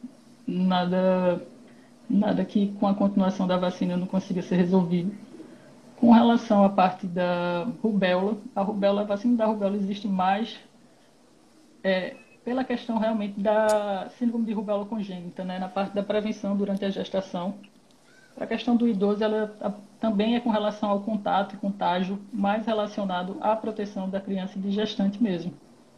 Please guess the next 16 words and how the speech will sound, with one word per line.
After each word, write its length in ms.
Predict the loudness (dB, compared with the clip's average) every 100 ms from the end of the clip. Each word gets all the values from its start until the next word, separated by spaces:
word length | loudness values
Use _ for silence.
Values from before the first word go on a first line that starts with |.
| -20 _ -16 0
Pra 240 | 4 4
ele, 200 | 4 2
a, 160 | 0 -2
geralmente 460 | -2 -2 -4 -4
a 60 | -4
rubéola 360 | -2 -2 -2
é 40 | -2
uma 120 | -4
doença 300 | -4 -4 -6
que 100 | -10
passa 760 | -4 -4 -4 -4 -4 -2 -4 -6 -10 -4 -2 -4 -14 -8
oligossintomática, 1160 | 0 2 2 -2 0 0 0 0 0 -2 -4 -6 -6 -14 -20 -8
sem, 280 | -6 -6 -4
sem 160 | 0
muito 280 | 2 2 2
risco. 380 | 0 0 -4 -8